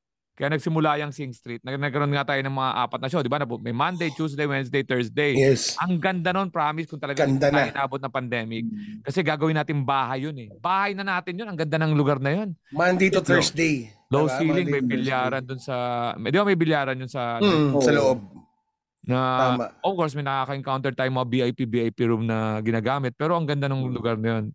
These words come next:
Speaker 1: Kasi buo, buo pa, of course, ang Comedy Manila noon, di ba?
Speaker 2: Mm.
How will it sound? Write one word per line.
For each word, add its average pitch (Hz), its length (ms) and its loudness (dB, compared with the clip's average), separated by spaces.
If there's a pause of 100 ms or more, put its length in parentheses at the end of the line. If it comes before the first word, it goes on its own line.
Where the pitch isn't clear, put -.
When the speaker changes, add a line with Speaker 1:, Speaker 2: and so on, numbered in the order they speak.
(340)
Speaker 1:
Kasi 139 420 2 (380)
buo, 147 400 0
buo 165 180 0
pa, 180 160 0
of 147 80 -8
course, 139 220 -6
ang 123 80 -12
Comedy 127 240 -6
Manila 120 320 -8
noon, 131 480 -4
di 120 100 -12
ba? 107 80 -8
Speaker 2:
Mm. 117 340 -4